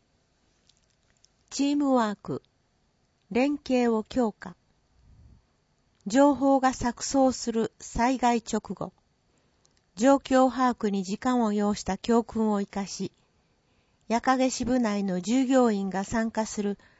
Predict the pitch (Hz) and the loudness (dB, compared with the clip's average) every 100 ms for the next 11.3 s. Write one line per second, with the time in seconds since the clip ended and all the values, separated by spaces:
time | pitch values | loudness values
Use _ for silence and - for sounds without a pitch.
0 | _ _ 190 208 294 294 277 240 254 262 | _ _ -2 0 2 2 0 0 0 0
1 | - - 170 190 240 - 208 - 185 175 | -2 -4 -4 -4 -8 -8 -8 -6 -8 -8
2 | 175 - - _ _ _ _ _ _ _ | -12 -14 -20 _ _ _ _ _ _ _
3 | _ _ _ _ _ _ _ _ - 247 | _ _ _ _ _ _ _ _ -4 0
4 | 277 269 254 226 - _ _ - 269 - | 0 0 -2 -2 -6 _ _ -10 -8 -6
5 | 156 - - - 262 - 277 269 254 247 | -8 -10 -8 -2 -2 0 -4 -2 0 0
6 | 247 277 269 277 269 - 269 262 208 202 | 2 2 2 0 0 0 0 0 -4 -4
7 | 196 185 170 190 - 196 247 254 220 202 | -4 -4 -6 -6 -8 -2 0 2 0 -2
8 | 185 180 190 - - 165 _ _ _ _ | -4 -4 -6 -8 -12 -14 _ _ _ _
9 | _ _ _ _ _ _ _ _ _ _ | _ _ _ _ _ _ _ _ _ _
10 | _ _ _ _ _ _ - 254 247 233 | _ _ _ _ _ _ -4 0 2 0
11 | 220 208 - | 0 0 -2